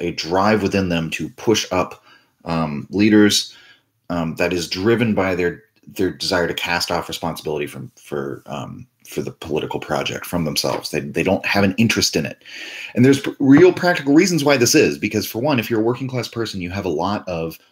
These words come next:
demands on you, on your time. You have, might have a family to feed.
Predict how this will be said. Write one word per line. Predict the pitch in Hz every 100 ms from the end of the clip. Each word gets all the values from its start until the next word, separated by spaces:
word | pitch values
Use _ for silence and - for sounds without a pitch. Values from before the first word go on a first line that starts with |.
| _ _ -
demands | 90 87 101 101 87
on | 80
you, | 80 76 78 78 -
on | 85 85
your | 82
time. | - 101 92 82 87 92 - - - - _
You | 90
have, | 85 73 101
might | 92 90
have | 95
a |
family | - 95 92
to | 85
feed. | 82 85 80 80 90